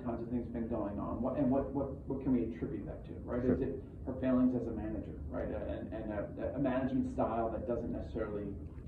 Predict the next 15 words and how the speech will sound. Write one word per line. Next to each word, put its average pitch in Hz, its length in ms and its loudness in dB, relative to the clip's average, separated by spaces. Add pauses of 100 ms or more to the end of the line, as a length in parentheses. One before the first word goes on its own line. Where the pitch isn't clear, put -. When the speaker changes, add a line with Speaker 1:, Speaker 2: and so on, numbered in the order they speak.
(120)
Speaker 1:
work - 280 -2 (140)
well - 300 0
for - 200 -6
everyone - 460 -4
in - 100 -6
the - 40 -4
Speaker 2:
Sure. - 100 0
Speaker 1:
team. 156 200 -4 (600)
And 131 360 6
how 151 120 4
do 147 80 10
we 135 120 8
address 120 360 4
that 104 220 -4
going - 160 -2